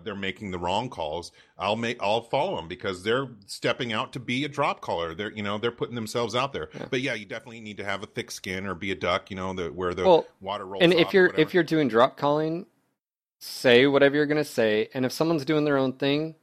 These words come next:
Speaker 2: don't say anything about it. It is what it is. You're not, you know, for the most part,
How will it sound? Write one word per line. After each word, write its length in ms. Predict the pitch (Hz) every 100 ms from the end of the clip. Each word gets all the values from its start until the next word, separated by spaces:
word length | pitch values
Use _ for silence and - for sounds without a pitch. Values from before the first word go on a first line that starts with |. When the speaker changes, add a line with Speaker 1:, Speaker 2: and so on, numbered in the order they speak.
| _ _ _ _ _ _ _ _ _ _
Speaker 2:
don't 200 | - 135
say 140 | - 180
anything 260 | 123 98
about 200 | 92 90
it. 100 | 90 -
It 180 | 120
is 160 | 131 127
what 140 | 135
it 80 | 131
is. 180 | 123 95
You're 120 | 110
not, 260 | 117 131 117
you 100 | 143
know, 160 | 123 110
for 140 | -
the 60 | 131
most 260 | 131 135 -
part, 240 | 131 127